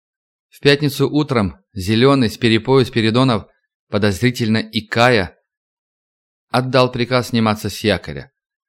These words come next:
Маляренко сидел на веранде и смотрел, как уходит домой его друг. Сил на то, чтобы лично пойти на причал и проводить Сергея, у него не было. Борясь с головной болью, тошнотой и желанием немедленно умереть,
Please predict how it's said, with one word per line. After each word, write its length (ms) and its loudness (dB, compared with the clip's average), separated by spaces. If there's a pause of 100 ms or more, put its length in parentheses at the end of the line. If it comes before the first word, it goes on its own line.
(120)
Маляренко 480 2
сидел 340 0
на 120 2
веранде 420 2
и 40 -2
смотрел, 500 -2
как 260 -12
уходит 420 -2
домой 340 0
его 280 -2
друг. 440 -4 (640)
Сил 260 2
на 120 2
то, 120 2
чтобы 280 0
лично 320 0
пойти 300 -2
на 120 0
причал 440 -2
и 60 0
проводить 460 0
Сергея, 580 -2 (280)
у 100 0
него 280 2
не 260 2
было. 280 -10 (440)
Борясь 400 2
с 40 -8
головной 460 4
болью, 400 4
тошнотой 640 -2
и 100 -4
желанием 560 0 (120)
немедленно 640 2
умереть, 580 0